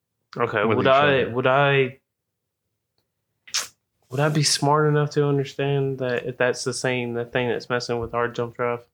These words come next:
Speaker 2: I mean, yeah, the, with that intellect check, that's
Speaker 1: Okay.
Speaker 2: basically what it's for.
Speaker 1: Okay.
Speaker 2: Yeah. You, you kind of put two and two together, and you know somehow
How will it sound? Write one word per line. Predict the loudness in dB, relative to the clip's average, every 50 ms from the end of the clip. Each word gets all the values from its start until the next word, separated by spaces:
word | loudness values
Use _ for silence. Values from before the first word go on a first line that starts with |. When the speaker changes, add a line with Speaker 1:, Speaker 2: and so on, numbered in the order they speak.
| _ _ _ _ _ _ _ -20 -20 _ _ -2
Speaker 2:
I | 2
mean, | 2 4 4
yeah, | 4 4 4 4 4 4
the, | 2 2 2 2 0 -2 -4 -6
with | 2 2 2 4
that | 4 4 4 4
intellect | 4 4 4 4 2 2 0 0
check, | -2 -2 0 0
that's | 2 2 2
Speaker 1:
Okay. | 4 4 2
Speaker 2:
basically | 2 0 -2 -2 -2 0
what | 0 0 -2
it's | -2 -6
for. | -4 -4 -4 -2 -2 -4 -4 -2 -4
Speaker 1:
Okay. | -2 0 0 -2 -2 -4 _ _ _ _ -12
Speaker 2:
Yeah. | -10 -10 -10 -10 -12 _ _ _ _ _ _ _ _ _ _ _ _ _ _ _ _ _ _ _ _ _ _ _ -4
You, | 0 0 2
you | 4 2 2
kind | 4 2 2
of | 2 4
put | 4 2 2 2 -2
two | 0 2 2
and | 4
two | 4 4
together, | 2 4 4 4 4 4 4 4 4
and | 4 4 2 2 2
you | 2 4
know | 4 4 4 4 2
somehow | 2 0 0 4 4 4 4 4 4 4 4 4 4 4 2 0